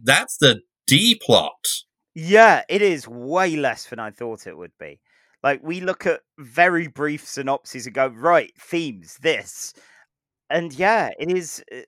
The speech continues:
Speaker 2: frankly, the w-, one of the worst parts of this. Like, we get a classic Bar Pearl,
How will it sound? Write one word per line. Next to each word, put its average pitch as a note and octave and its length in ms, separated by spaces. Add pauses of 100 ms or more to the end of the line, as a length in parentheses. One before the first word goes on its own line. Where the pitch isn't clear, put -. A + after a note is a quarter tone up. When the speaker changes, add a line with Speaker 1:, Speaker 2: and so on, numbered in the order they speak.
(200)
Speaker 2:
frankly, D#3+ 480
the C3+ 220
w-, G#2+ 240 (440)
one D3 280
of C3+ 200
the C3+ 100
worst A#2 500
parts - 640 (140)
of B2+ 220
this. D#2 260
Like, G#2+ 160
we A#2 80
get D3 200
a A#2 60
classic D3 500
Bar A2 220
Pearl, F#2+ 400